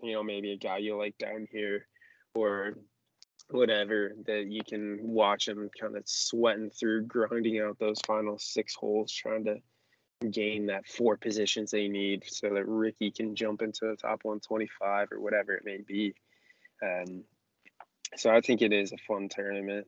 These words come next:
just because, you know, all, all of the FedEx Cup, you know, playoff races here are fun, even once it gets into the FedEx Cup, because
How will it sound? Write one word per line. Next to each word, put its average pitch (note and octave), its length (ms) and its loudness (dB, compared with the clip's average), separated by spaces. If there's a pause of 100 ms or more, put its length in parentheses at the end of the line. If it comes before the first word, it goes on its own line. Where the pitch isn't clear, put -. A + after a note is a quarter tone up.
just A#2+ 300 2
because, A2+ 720 2 (400)
you A#2+ 120 0
know, G#2 160 2 (460)
all, D#3 260 4
all D#3+ 260 8
of B2+ 80 2
the A#2 60 -2
FedEx A2+ 560 -6
Cup, B2 220 -6 (540)
you B2 80 -14
know, A2+ 120 -12 (920)
playoff A2 500 -2
races A#2 480 -4
here A#2 240 2
are G#2 280 0
fun, A2+ 540 -4
even A2 220 -4
once G#2 180 -6
it A2 60 -2
gets G#2+ 220 -2
into A2 160 -4
the A2+ 80 2
FedEx A2 440 0
Cup, A#2 200 -4
because - 420 -4